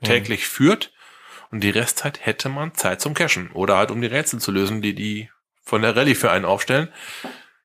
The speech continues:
Speaker 2: Je nachdem, wo man dann seine, se-, seine, ähm, Vorliebe hin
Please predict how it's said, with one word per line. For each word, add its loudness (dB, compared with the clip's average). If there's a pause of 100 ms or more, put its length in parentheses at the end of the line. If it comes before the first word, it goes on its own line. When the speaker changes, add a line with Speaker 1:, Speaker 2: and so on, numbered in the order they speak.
Speaker 2:
Je 0
nachdem, 2
wo 2
man 0
dann 2
seine, 2
se-, 0
seine, -2
ähm, -10 (420)
Vorliebe 4
hin -4